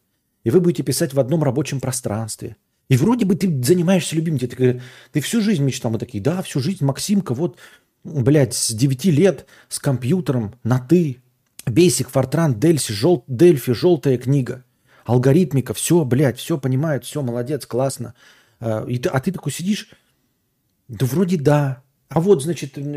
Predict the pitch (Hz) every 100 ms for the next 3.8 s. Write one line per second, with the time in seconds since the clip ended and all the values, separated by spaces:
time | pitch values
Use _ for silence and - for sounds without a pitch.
0 | 139 135 139 127 127 123 123 190 - 135
1 | 120 - - - 123 123 120 117 117 135
2 | 117 107 123 123 143 165 156 139 143 190
3 | 185 185 120 127 - 170 165 143